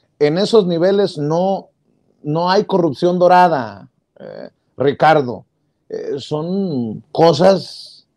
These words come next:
eh, por el bien de México y, y, y del mundo y el rescate de,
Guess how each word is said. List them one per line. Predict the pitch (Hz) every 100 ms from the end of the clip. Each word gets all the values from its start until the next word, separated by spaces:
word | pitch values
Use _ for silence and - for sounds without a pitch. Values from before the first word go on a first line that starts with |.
| _ _ _ _
eh, | - - 117
por | - 143
el | 139
bien | 143 165
de | 175
México | 160 165 180 - 160 - 143 131 123
y, | 123 120 120 131 131 -
y, | 143
y |
del | 135 131 139
mundo | 151 185 220 220 202 170 151 143
y | 135 131
el | 131
rescate | 127 135 - - 175 202 - - 165 135 117 - _ _ _
de, | - 113 131 131 127 123 123 113